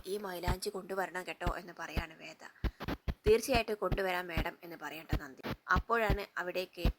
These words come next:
പത്മം കടന്നു വരുന്നത്. "ഇന്ദ്രജെ, നീ ഇട്ട ഡിസൈൻ ഉഷാറായിട്ടുണ്ട്. എന്താ ചുവപ്പ്, എന്തൊരു ഭംഗി" എന്നൊക്കെ പറയാൻ ട്ടോ. ഇത് കേൾക്കുമ്പോൾ നന്ദിനിക്കും സന്തോഷാവാണ്. ഇത് കേട്ടുകൊണ്ട് സൂര്യ അവിടേക്ക് വരികയാണ് ട്ടോ.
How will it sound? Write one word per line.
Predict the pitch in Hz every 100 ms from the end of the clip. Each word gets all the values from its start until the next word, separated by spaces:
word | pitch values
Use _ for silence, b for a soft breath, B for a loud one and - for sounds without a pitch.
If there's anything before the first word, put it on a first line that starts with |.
| -
പത്മം | 156 180 190
കടന്നു | 170 147 170
വരുന്നത്. | 143 123 123 - -
"ഇന്ദ്രജെ, | - 208 220 220 247 262 - _ -
നീ | 190
ഇട്ട | 220 - 226
ഡിസൈൻ | 214 190 - 208 208 _ _ 190
ഉഷാറായിട്ടുണ്ട്. | 190 185 202 214 202 185 170 - - - -
എന്താ | 175 175 214
ചുവപ്പ്, | 240 - 180 - 208
എന്തൊരു | 190 180 208
ഭംഗി" | 208 185 180 196
എന്നൊക്കെ | - 175 180 175
പറയാൻ | 147 139 160 135
ട്ടോ. | - - -
ഇത് | 214 277
കേൾക്കുമ്പോൾ | 269 247 240 - 180
നന്ദിനിക്കും | 175 190 196 - 208
സന്തോഷാവാണ്. | - 175 160 - 180 156 143 139 - _
ഇത് | 240 285
കേട്ടുകൊണ്ട് | 277 262 254 247 233
സൂര്യ | - 208 208 254
അവിടേക്ക് | 220 180 190 190
വരികയാണ് | 160 160 160
ട്ടോ. | 151